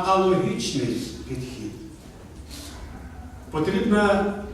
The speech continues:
багатовекторна психологія. Потрібна гнучка, інтегрована позиція.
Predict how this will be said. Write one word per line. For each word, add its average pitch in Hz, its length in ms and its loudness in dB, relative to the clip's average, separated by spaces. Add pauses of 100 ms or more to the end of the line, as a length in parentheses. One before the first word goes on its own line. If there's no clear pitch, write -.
багатовекторна 175 1700 2 (1120)
психологія. 147 640 -2 (1200)
Потрібна 202 840 6 (300)
гнучка, 202 840 6 (960)
інтегрована 175 1000 6
позиція. 123 680 0